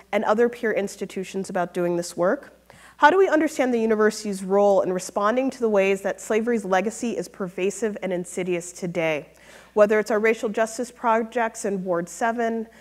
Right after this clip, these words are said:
the classes that we provide our students so that they feel like they have the capacity to do justice in the world,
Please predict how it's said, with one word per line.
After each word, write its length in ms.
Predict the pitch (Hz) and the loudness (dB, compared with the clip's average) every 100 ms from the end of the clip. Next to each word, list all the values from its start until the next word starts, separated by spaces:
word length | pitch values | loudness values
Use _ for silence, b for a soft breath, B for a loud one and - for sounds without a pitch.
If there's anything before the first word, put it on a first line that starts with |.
| B B | B B
the 80 | 190 | -8
classes 500 | - 226 226 254 226 | 2 4 4 0 -2
that 120 | 196 | 0
we 100 | 180 | 0
provide 440 | 196 208 196 190 185 | -2 -2 2 2 2
our 120 | 175 | -2
students 560 | - - 254 254 262 - | -4 -4 0 2 0 0
so 140 | 220 | -2
that 220 | 208 196 | -2 0
they 180 | 208 226 | 0 -2
feel 240 | - 220 | 0 0
like 180 | 214 190 | 2 2
they 140 | 190 185 | 0 0
have 180 | 196 | 0
the 80 | 196 | -2
capacity 640 | 185 180 185 175 - 196 | -6 -4 -2 -2 -4 -8
to 140 | 175 180 | -8 -8
do 100 | 165 | -8
justice 480 | 160 240 240 220 - | 0 0 -2 -10 -6
in 60 | |
the 60 | 180 | -4
world, 400 | 165 165 165 | -2 0 -2